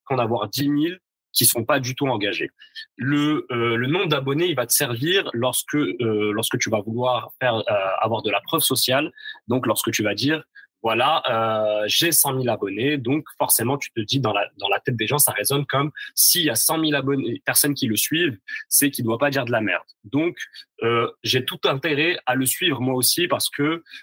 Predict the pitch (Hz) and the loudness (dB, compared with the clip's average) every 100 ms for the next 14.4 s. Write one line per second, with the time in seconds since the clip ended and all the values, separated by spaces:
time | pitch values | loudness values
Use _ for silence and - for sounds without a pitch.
0 | - 104 101 98 98 98 95 98 95 95 | -6 0 2 2 0 2 2 2 2 2
1 | 98 - - 113 120 120 120 135 117 151 | 0 -4 -6 -2 0 2 2 2 2 0
2 | 127 - 120 - 104 - 151 - 95 104 | 0 0 -2 0 2 2 2 2 2 0
3 | - 143 139 131 127 120 104 - 165 123 | 0 -2 0 -2 0 -2 -2 0 0 0
4 | 135 143 127 117 113 104 - 170 - 135 | 0 0 0 0 0 0 0 0 2 2
5 | 127 110 160 147 131 147 123 - 120 - | 0 -2 0 0 2 0 -2 -2 -2 0
6 | - - - - - - - 185 - - | -2 -4 -2 0 0 -2 2 2 0 -6
7 | _ - - - 156 131 151 151 139 120 | _ -4 -2 -2 -2 0 0 2 0 2
8 | - 165 156 123 - 104 110 90 143 147 | 4 4 0 0 0 0 -4 -2 -2 0
9 | 143 - 107 123 135 113 120 170 - - | 0 -2 0 0 0 0 0 0 -4 -8
10 | - - - 110 117 - 117 135 139 139 | -8 0 2 2 0 -2 -2 0 2 2
11 | 104 104 113 123 110 - _ _ _ _ | 2 -2 0 0 0 -6 _ _ _ _
12 | _ _ _ 151 147 - 135 131 - 139 | _ _ _ 0 4 4 2 -4 -2 2
13 | 127 - 131 123 131 120 123 120 - 135 | 2 2 0 2 0 2 2 4 4 4
14 | 139 131 131 123 | 2 2 0 -2